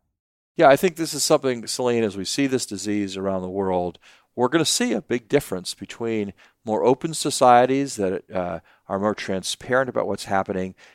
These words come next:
and authoritarian societies where information is suppressed. I mean, obviously, case number one for that is China, where a lack of honest and candid, transparent communication about the virus definitely made things much worse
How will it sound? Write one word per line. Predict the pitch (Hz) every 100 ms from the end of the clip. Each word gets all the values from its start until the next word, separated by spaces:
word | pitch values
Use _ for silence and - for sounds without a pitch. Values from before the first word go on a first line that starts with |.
| -
and | 98
authoritarian | 104 - 139 127 147 151 139
societies | - - 95 87 87 -
where | 92
information | 107 - 107 101 -
is | 135
suppressed. | - - - 175 - - - - _
I | 226
mean, | 101 - _ _
obviously, | 104 131 135 - 98
case | - 107 98 110
number | 98
one | 95 120
for | 123
that | 98 92
is | 101 110 107
China, | - - 156 196 101
where | 92 95 95 98 _ _ _ _
a | 104
lack | 95 104 113
of | 92 -
honest | 101 101 120 120 -
and | 87
candid, | - 113 107 107
transparent | - 98 95 - 113 110 110 - _ -
communication | 101 92 - 123 -
about | 110 101 -
the |
virus | 92 92 92 90 - - - _ -
definitely | 127 120 - 98 95 -
made | 113 107 -
things | 101 87
much | 92 104 -
worse | 101 113 104 -